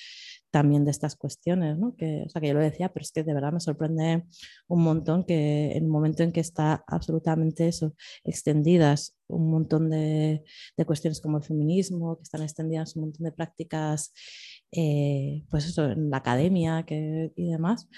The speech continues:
y en cambio sea más difícil que nunca el, el defenderlas en la calle, ¿no? Entonces,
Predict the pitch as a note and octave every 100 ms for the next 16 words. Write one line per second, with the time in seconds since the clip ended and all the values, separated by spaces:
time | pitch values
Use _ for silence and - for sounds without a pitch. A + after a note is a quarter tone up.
0 | - - - - F3 D#3+ C#3 D3 D#3 D3+
1 | D#3 D3+ D#3 D3+ E3 D3+ D#3 D#3+ D#3+ D#3+
2 | - D#3 D#3+ D#3+ D#3 G3 - E3+ D3+ C#3+
3 | C#3 C3 B2+ B2+ - D3+ C3+ - C3+ C#3
4 | D3 D3+ - D3 B2 D3 D#3+ C#3+ C#3+ G#3+
5 | - D#3+ D3+ C#3 - D3+ D3 D3+